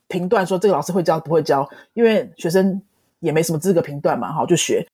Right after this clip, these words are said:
可是后来因为我已经有教学经验了，是语言教学的经验，所以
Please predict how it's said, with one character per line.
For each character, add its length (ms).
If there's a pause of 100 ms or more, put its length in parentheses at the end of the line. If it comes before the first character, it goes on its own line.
(240)
可 100
是 100
后 120
来 100
因 60
为 80
我 140
已 20
经 100
有 80
教 160
学 200
经 240
验 120
了， 80
是 140
语 100
言 120
教 120
学 100
的 80
经 180
验， 120
所 140
以 180